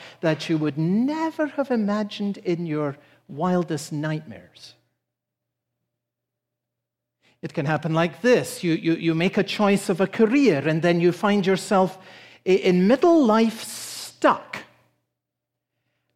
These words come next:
And you're in a position where what you are doing is no longer fulfilling to you.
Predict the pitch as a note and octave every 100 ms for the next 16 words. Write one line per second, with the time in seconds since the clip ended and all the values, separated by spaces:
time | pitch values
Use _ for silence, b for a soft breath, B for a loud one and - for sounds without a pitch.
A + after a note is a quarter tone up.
0 | _ A3 A3+ A3 A3 - - - - A3
1 | A#3 - B3 E4 E4 C#4 G3 E3+ - G#3
2 | B3 G3 G#3 G3+ F3+ D4 D4 E4 E4 D4+
3 | G3+ D#3+ D3 E3 F#3+ - E3+ D#3+ F3+ G3
4 | B3 E4 E4+ D#4+ D4+ C4 B3+ - A3 G3+
5 | D#3 B2 A2+ - F2+ F2